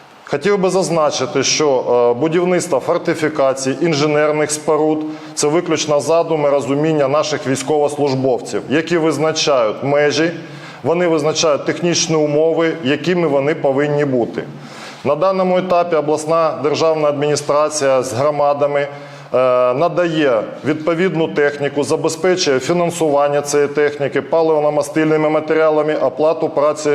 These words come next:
робітників в тих межах, де визначено військовими. Щотижня ми проводимо Раду оборони з командуванням військових, складових сил безпеки, оборони і всіми службами і структурами, які приймають важливі рішення для обороноздатності і зміцнення обороноздатності нашої області.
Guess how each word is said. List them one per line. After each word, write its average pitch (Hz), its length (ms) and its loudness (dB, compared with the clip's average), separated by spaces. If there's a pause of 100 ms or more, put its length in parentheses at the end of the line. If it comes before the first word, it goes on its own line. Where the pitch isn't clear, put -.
(120)
робітників 139 640 0 (320)
в - 60 -12
тих 175 280 0
межах, 165 440 0
де 147 60 2
визначено 147 680 0 (100)
військовими. 123 720 0 (1000)
Щотижня 180 640 0
ми 170 140 0
проводимо 160 580 2
Раду 151 240 2
оборони 135 640 2 (100)
з - 80 -10
командуванням 151 720 0
військових, 151 560 0
складових 156 420 0
сил 156 180 0
безпеки, 147 560 0
оборони 147 600 0
і 170 60 2
всіми 170 400 0
службами 143 560 0
і 135 40 0
структурами, 170 760 0
які 143 260 0
приймають 147 560 0
важливі 139 480 2
рішення 160 480 2
для 143 220 0
обороноздатності 143 960 0
і 160 100 0
зміцнення 147 480 0
обороноздатності 135 880 0
нашої 131 380 0
області. 104 560 -2